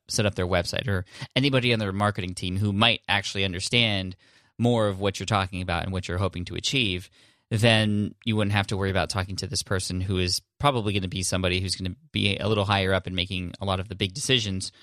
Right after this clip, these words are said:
or probably the C E O or the owner of the company, for example.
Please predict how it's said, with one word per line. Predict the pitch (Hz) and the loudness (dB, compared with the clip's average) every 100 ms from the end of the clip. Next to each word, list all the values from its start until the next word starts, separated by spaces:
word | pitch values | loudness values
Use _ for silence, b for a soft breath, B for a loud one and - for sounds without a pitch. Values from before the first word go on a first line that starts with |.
| b b b | b b b
or | 120 | 2
probably | 113 - 156 139 113 | 2 0 0 2 2
the | 101 98 | 0 -2
C | - 92 110 | -2 -2 0
E | 71 | 2
O | 101 101 | 4 4
or | 98 98 | 2 -2
the | 98 | 0
owner | 110 107 | 0 0
of | 95 | -2
the | 98 | -4
company, | 101 92 95 92 | -6 -6 -6 -6
for | - | -8
example. | 92 90 85 - - | -8 -6 -6 -8 -14